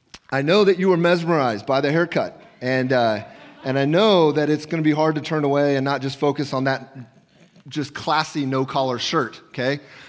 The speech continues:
Um, yeah, it has no collar. It's just, you know, just, just buttoning it right up there, okay? So, um, but I want you to focus on the quote, if you can, okay, if it's possible. I know I'm asking a lot of you this morning.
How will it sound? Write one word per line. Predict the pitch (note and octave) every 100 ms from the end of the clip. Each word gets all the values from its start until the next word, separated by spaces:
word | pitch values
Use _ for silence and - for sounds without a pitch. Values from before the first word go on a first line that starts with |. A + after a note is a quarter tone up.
| -
Um, | C#3 B2 A#2
yeah, | B2 G#2+
it |
has | C#3 D3
no | F3+ F#3
collar. | F3+ D#3 G#2+
It's | A2+
just, | C3+ B2+ C3
you |
know, | A#2+
just, | B2+ - -
just | - C3+
buttoning | A#2+ E3+ D#3
it | D3+
right | D3 D3+
up | C3+
there, | A2 F2+
okay? | F2 B2
So, | A#2 D3+ A2+ - - - _
um, | C#3 A2+ A2 B2+
but | G3 -
I | D#3
want | A#3 C#4+
you | B3
to | G#3+
focus | A3+ G3 G3
on | G3+
the | F3
quote, | E3+ C#3 A2+
if | B2+
you | G#3
can, | - F#3+ G2+ G2
okay, | - C3+
if | E3+
it's | -
possible. | F#3 E3+ D#3+ A#2 F2
I | -
know | C3
I'm | C#3
asking | C#3+ D3 D#3
a | C#3
lot | C#3 C3
of |
you | A#2+
this | G#2 A#2+
morning. | G2+